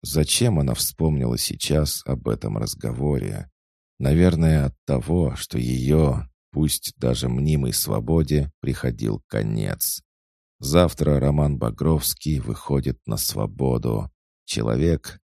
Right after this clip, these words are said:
которого она боялась до чертиков,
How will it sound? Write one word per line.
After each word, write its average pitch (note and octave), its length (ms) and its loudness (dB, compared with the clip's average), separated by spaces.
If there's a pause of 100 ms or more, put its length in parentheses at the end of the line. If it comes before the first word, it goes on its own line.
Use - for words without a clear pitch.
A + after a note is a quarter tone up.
которого C#2 600 2
она C2 340 0
боялась B1+ 680 -2
до - 180 -8
чертиков, - 1000 -6